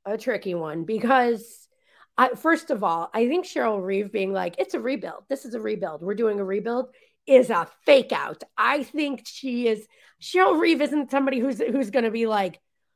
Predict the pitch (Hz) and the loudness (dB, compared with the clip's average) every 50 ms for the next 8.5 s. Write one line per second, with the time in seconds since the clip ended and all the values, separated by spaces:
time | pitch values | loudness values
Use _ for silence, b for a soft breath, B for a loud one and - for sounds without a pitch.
0 | _ _ _ _ _ _ _ _ _ _ - 247 254 254 254 262 247 226 233 226 | _ _ _ _ _ _ _ _ _ _ -4 2 4 4 4 4 4 2 2 0
1 | 240 240 233 220 220 208 196 185 202 196 196 196 190 - 214 202 196 175 180 175 | 0 -2 -4 -6 -8 -10 -8 -6 -6 -6 -6 -8 -8 -6 -6 -6 -6 -6 -8 -12
2 | - - 185 165 175 - - - 320 320 - - 381 381 370 - - 415 440 427 | -8 -8 -8 -8 -8 -10 -4 -2 -2 -2 2 2 2 2 2 0 0 0 0 2
3 | 440 392 170 - - - - - - 403 359 139 - - - b b b b _ | 2 2 2 2 0 -4 -6 -2 0 2 2 0 -2 -6 -12 b b b b _
4 | - 285 - 240 269 269 247 208 294 339 381 - 480 440 453 453 415 294 302 349 | -8 -8 -2 0 -2 -2 -2 -2 -4 -4 -4 -6 -2 0 0 0 0 0 -2 -4
5 | 311 269 254 269 269 285 294 302 254 302 285 269 262 254 240 233 226 214 196 - | -4 -2 -2 -2 0 0 -2 -2 -2 -2 -2 -2 0 -2 -2 -4 -4 -6 -10 -14
6 | _ _ _ _ _ _ _ _ _ _ _ _ _ _ _ _ _ _ _ _ | _ _ _ _ _ _ _ _ _ _ _ _ _ _ _ _ _ _ _ _
7 | _ _ _ _ _ _ _ 240 262 294 320 339 370 320 359 349 320 285 - - | _ _ _ _ _ _ _ -8 -6 -4 -4 -4 -4 -2 -2 -4 -4 -4 -6 -6
8 | - 277 233 226 202 165 151 139 147 170 | -8 -6 -6 -4 -6 -8 -8 -10 -12 -12